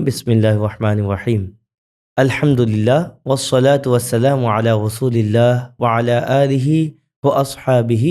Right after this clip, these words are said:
আজমাইন। দূরের কাছের যে যেখান থেকে মুসাফিরের পর্দায়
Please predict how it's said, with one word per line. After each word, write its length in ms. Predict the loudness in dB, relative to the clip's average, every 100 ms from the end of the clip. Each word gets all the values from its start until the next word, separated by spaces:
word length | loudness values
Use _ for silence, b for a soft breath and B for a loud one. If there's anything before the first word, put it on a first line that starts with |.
| -2
আজমাইন। 600 | -6 -4 -6 -4 -6 -6 -12 _ _ -4
দূরের 300 | 0 2 2
কাছের 340 | 2 0 0 -2
যে 140 | 0 0
যেখান 380 | 0 -2 -2 -4
থেকে 220 | -2 0 0
মুসাফিরের 600 | 0 -2 -4 -2 -2 -2
পর্দায় 480 | -2 -4 0 0